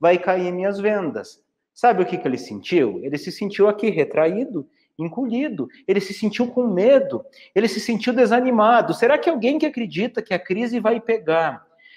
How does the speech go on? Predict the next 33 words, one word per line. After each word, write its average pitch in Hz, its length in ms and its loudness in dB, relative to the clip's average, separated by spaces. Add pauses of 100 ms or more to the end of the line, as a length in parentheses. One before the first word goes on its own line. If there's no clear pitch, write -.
(140)
consegue 339 680 4
ter 240 140 4
um - 120 0
pique 269 380 0
de 190 120 2
levantar 175 460 2
de 196 140 -2
manhã 180 280 0
cedo? 175 500 0
"Uau, 160 480 6
hoje 170 140 -4
vai 190 140 -4
ser - 140 -14
um 160 100 -10
dia 175 240 0
grandioso, 165 1000 0
hoje 208 160 -2
eu - 20 -4
vou 196 100 -6
vender 165 440 -6
pra 185 120 -4
caramba." 156 680 2 (160)
Pensamento 214 720 2
gera 185 300 4
um 196 80 -4
sentimento 208 920 -6 (280)
que 202 100 -6
faz 196 240 2
com 214 100 -4
que 196 120 0
a 160 80 4
gente 180 420 0
haja 175 580 4